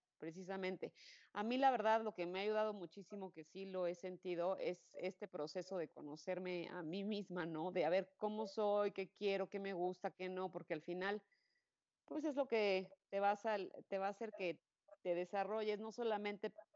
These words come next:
en, en tu persona, sino también todo lo que está alrededor, ¿no? Entonces, me encanta que lo digas y, ay, me encanta. Yo me podría quedar, te juro, horas y horas platicando,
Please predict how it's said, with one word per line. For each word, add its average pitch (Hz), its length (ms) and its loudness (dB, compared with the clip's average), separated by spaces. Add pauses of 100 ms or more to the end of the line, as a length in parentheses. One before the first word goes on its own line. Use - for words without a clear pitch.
(360)
en, 170 680 -4
en 175 180 -2
tu 214 180 -4
persona, 233 460 0
sino 185 240 -2
también 175 580 0 (100)
todo 196 160 2
lo 151 100 -2
que - 60 -20
está - 160 -4
alrededor, 156 500 -4
¿no? 151 160 -12 (840)
Entonces, 220 240 0
me 233 80 2
encanta 254 380 2
que 233 100 0
lo 202 180 4
digas 226 480 2
y, 185 480 -4
ay, 233 200 0
me 226 100 -14
encanta. 233 520 4
Yo 285 200 0 (140)
me 269 180 -4
podría 320 340 0
quedar, 359 360 2
te 330 80 -4
juro, 320 340 0
horas 311 400 0
y 254 80 -2
horas 240 220 -4
platicando, 220 720 -4